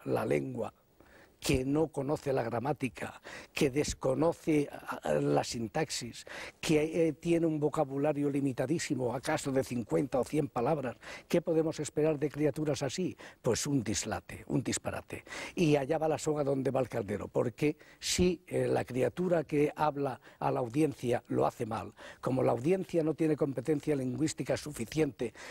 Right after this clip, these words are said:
como para, eh, dilucidar el grado de competencia de quien le habla, lógicamente,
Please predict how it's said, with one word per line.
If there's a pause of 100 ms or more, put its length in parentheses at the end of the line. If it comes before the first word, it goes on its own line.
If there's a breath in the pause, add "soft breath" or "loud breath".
(140 loud breath)
como
para,
eh, (800 loud breath)
dilucidar
el
grado
de
competencia (200 loud breath)
de
quien
le
habla, (380 loud breath)
lógicamente,